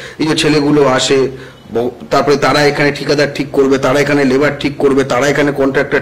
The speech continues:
ঠিক করবে, মানে, বুঝতে পারছেন, আস্তে আস্তে আমাদের কিন্তু সিস্টেমটি গ্রাস করে ফেলা হচ্ছে, খুব পরিষ্কার কথা। এর বিরুদ্ধে যে নিজের যা প্রাপ্য, তা পুনর্দখল, তার জন্য আমরা বারবার, এবার আমরা আবার, আমরা ভূমিপুত্র সংরক্ষণের কথা বলবো, আবার লড়াইটা শুরু করব।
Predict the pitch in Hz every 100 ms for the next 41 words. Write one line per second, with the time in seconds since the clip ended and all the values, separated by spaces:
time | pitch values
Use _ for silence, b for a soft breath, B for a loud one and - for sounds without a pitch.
0 | - 135 139 131 143 180 202 196 254 240
1 | 170 135 156 - 220 208 214 196 190 190
2 | 196 - 156 147 185 180 185 139 123 -
3 | 131 117 110 98 95 - 113 127 131 117
4 | 113 117 - - - - - - - B
5 | B B B B - 165 233 277 165 175
6 | 196 156 202 208 190 220 262 - B B
7 | B 127 151 233 285 220 110 - - -
8 | - 131 151 139 151 151 - 170 127 139
9 | 147 175 196 165 127 104 82 - B B
10 | - - 151 147 170 196 196 190 185 139
11 | 151 165 175 160 170 156 165 - 131 156
12 | 156 151 139 127 120 113 127 - 110 104
13 | - 92 - - - - - - 120 151
14 | 156 135 135 123 131 131 143 151 185